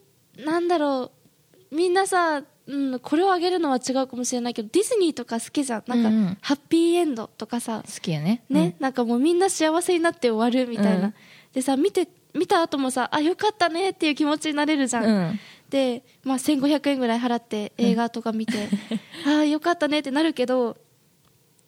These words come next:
Speaker 1: いや、ホラー映画じゃない、ホラー作品？
Speaker 2: うん。
Speaker 1: こういうホラー作品に、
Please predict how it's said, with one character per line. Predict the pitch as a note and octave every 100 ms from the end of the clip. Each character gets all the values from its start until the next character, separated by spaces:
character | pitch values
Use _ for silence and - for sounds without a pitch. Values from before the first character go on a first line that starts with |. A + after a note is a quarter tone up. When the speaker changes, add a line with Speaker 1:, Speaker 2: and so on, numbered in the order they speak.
| _ _ - -
Speaker 1:
い |
や、 | C4+ C4 - _ _ _ _
ホ | -
ラ | F4
ー | G4+ G#4+ A4
映 | E4+
画 | C4 A#3 - _ _ _ _ _ _ _ _
じ | A3
ゃ | B3+
な | B3
い、 | A#3 - - -
ホ | D#4+
ラ |
ー | F#4
作 | G#4+ F#4+
品？ | C#4 G3+ C#4
Speaker 2:
う | A#3
ん。 | G#3 F3+
Speaker 1:
こ | F4
う |
い |
う | F#4
ホ | E4+
ラ | E4+
ー | F4
作 | F#4 E4+
品 | D4+ B3 G#3+ - _ _ _ _
に、 | C4+ D#4+ B3